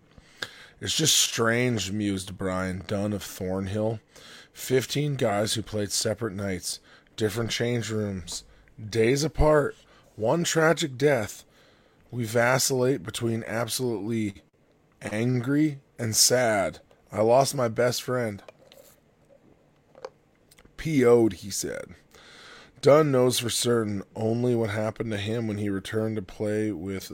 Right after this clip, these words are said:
the Midas three-on-three League September thirtieth. I actually think it's really funny that the, um, older men's league is called Midas. Um,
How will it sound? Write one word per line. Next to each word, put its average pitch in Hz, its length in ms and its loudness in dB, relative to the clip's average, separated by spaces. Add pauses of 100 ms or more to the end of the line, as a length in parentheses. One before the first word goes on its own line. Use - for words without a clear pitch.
(120)
the 98 100 -8
Midas 95 760 -2
three-on-three 107 960 -4
League 85 320 -4
September 92 760 -4 (440)
thirtieth. 95 560 -2
I 117 140 4
actually 127 280 0
think 139 160 -2
it's 120 160 -6
really 117 220 2
funny 110 360 -2
that 101 240 -2
the, 87 300 -4
um, 76 360 -10 (640)
older 110 300 2
men's 107 340 -4
league 107 240 -2
is 101 100 -8
called 95 280 -4
Midas. 95 520 -6 (1700)
Um, 82 380 -12